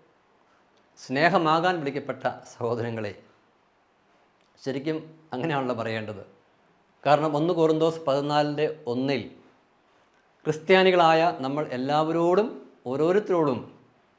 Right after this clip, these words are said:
പരിശുദ്ധാത്മാവ് വിശുദ്ധ പൗലോസ് അപ്പോസ്തലൻ കൂടി പറയുകയാണ്, "സ്നേഹമായിരിക്കട്ടെ നിങ്ങളുടെ ലക്ഷ്യം." പ്രിയമുള്ളവരെ, നമ്മൾ ഈ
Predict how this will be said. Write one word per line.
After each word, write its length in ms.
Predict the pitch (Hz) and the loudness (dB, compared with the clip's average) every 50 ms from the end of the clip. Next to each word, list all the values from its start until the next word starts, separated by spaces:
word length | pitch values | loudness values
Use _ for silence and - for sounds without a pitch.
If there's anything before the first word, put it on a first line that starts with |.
| _ _ _ _ _ _ _ _ _ _ _ _ _ | _ _ _ _ _ _ _ _ _ _ _ _ _
പരിശുദ്ധാത്മാവ് 800 | - 135 151 151 202 175 151 170 151 156 151 143 139 139 139 139 143 139 | -4 -2 0 0 -2 0 2 2 2 2 2 2 2 2 2 0 -2 -4
വിശുദ്ധ 220 | - - 151 139 - 135 | -4 -4 -6 -6 -2 0
പൗലോസ് 340 | 135 151 165 170 165 170 - - - 113 | 2 2 4 2 2 -2 -6 -10 -8 -6
അപ്പോസ്തലൻ 340 | 127 143 139 - 143 139 139 | -4 -6 -6 -4 -6 -8 -8
കൂടി 100 | 135 127 135 | -8 -6 -4
പറയുകയാണ്, 460 | 123 127 127 127 123 117 110 104 95 95 95 - _ _ _ _ _ _ _ _ _ _ _ - - | -2 -2 -2 0 0 -2 -2 -4 -6 -12 -16 -20 _ _ _ _ _ _ _ _ _ _ _ -20 -12
"സ്നേഹമായിരിക്കട്ടെ 1120 | - 151 160 170 185 202 196 214 202 175 147 139 143 147 147 143 151 151 151 156 143 135 139 139 139 - - - 117 113 120 | -4 0 2 4 6 6 6 6 4 2 2 0 0 -2 -2 -4 -6 -6 -6 -4 -4 -2 -2 -2 -4 -6 -10 -12 -10 -6 -6
നിങ്ങളുടെ 320 | 123 127 123 123 120 117 113 | -4 -4 -4 -4 -4 -6 -8
ലക്ഷ്യം." 320 | 107 - - - - - _ _ _ _ _ _ _ _ _ _ _ _ _ _ _ _ _ _ _ _ _ _ _ _ _ _ _ _ _ _ _ _ _ _ _ _ _ _ _ _ _ | -8 -12 -14 -20 -20 -20 _ _ _ _ _ _ _ _ _ _ _ _ _ _ _ _ _ _ _ _ _ _ _ _ _ _ _ _ _ _ _ _ _ _ _ _ _ _ _ _ _
പ്രിയമുള്ളവരെ, 400 | 127 139 139 139 135 139 143 139 139 139 | -4 -2 0 2 2 2 2 2 2 0
നമ്മൾ 200 | 131 131 135 135 139 139 147 - - | -2 -2 -2 0 0 0 -2 -4 -4
ഈ 40 | 135 | -4